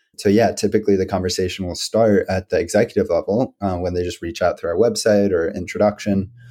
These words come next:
And then from there, you know, start to engage the property teams pretty quickly so that we can understand,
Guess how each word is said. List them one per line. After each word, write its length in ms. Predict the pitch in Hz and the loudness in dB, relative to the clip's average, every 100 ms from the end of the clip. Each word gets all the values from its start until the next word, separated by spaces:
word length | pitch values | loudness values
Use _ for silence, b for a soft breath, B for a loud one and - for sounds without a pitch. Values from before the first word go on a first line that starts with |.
| b b | b b
And 140 | 101 98 | -2 0
then 140 | 95 | -2
from 200 | - 95 | -2 2
there, 360 | 127 117 98 95 | 4 4 4 0
you 80 | 92 | -2
know, 100 | 90 | -4
start 280 | - 92 | 0 0
to 80 | 95 | 0
engage 260 | 95 92 - | -2 -4 -6
the 80 | 92 | -4
property 480 | 110 101 104 95 | 0 2 2 0
teams 380 | 95 90 85 85 | -4 -6 -8 -10
pretty 220 | - 90 | -10 -10
quickly 460 | - 135 135 98 90 | -2 -2 -2 0 -2
so 140 | - | 0
that 100 | 95 | -2
we 100 | 87 | -2
can 120 | 87 95 | -2 -4
understand, 640 | 90 95 - 95 90 85 | -4 -8 -8 -8 -8 -12